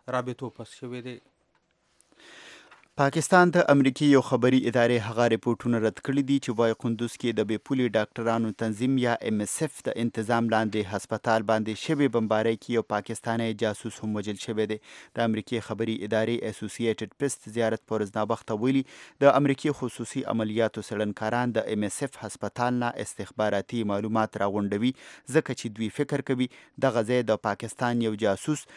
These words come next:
Speaker 2: د طالبانو فعالیتونو د رابطې په توګه استعمالوي. د خارجه دفتر ویان قاضي خلیل الله ویلي په پاکستان لګول شوي دغه تورونه بې بنیاده دي. نوموړي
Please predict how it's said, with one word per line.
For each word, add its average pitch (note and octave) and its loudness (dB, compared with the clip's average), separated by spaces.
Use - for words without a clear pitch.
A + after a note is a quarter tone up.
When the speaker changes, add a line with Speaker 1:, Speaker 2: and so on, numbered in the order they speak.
Speaker 2:
د - -6
طالبانو G#2+ 2
فعالیتونو G#2 0
د G#2 2
رابطې G2+ -2
په G2+ -6
توګه G#2 -2
استعمالوي. G#2 0
د A2 -6
خارجه A2 0
دفتر G#2+ -2
ویان A#2+ 2
قاضي G#2+ -2
خلیل G#2 -4
الله G2+ 2
ویلي B2 2
په A2 -8
پاکستان A#2 -4
لګول G#2 0
شوي C3 2
دغه G#2+ 0
تورونه G#2+ 0
بې G2 -4
بنیاده G#2+ 0
دي. G2+ -8
نوموړي G#2 0